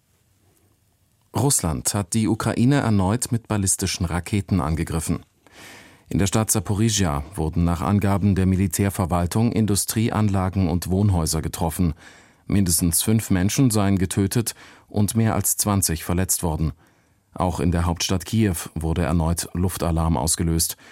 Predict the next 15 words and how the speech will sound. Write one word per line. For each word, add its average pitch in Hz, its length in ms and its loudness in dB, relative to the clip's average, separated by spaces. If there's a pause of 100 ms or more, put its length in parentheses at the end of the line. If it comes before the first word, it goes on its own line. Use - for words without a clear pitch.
(260)
Nach - 140 -4
Angaben 95 400 0
von 101 220 0
Bürgermeister 95 560 0
Klitschko 123 440 0
gab 113 220 -2
es 101 160 -2
mehrere 90 400 0
Explosionen. 92 800 0 (420)
Mindestens 90 560 0
ein 95 240 0
Mensch 82 280 0
sei 85 180 0
verletzt 92 400 -2
worden. 82 320 0